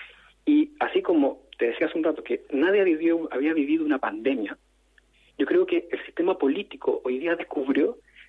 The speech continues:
de que ya no existen opiniones que no sirven. Yo creo que hay que conversar entre todos y tenemos que llegar a acuerdos. Si eso es lo que nos está pidiendo la gente y nos está mostrando la pandemia, un camino completamente diferente.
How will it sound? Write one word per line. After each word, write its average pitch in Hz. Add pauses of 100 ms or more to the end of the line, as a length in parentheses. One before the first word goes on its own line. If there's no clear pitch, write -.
de -
que 143
ya 170
no 214
existen 269 (200)
opiniones 185
que 190
no 185
sirven. 101 (840)
Yo -
creo 151
que - (100)
hay 156
que 156
conversar 139
entre -
todos 170 (480)
y 320
tenemos 170
que -
llegar 226
a -
acuerdos. 220 (140)
Si -
eso -
es -
lo 151
que -
nos 190
está 214
pidiendo 233 (300)
la -
gente - (480)
y 143
nos -
está 208 (160)
mostrando 262
la 247
pandemia, 208
un 185
camino 202
completamente 233
diferente. -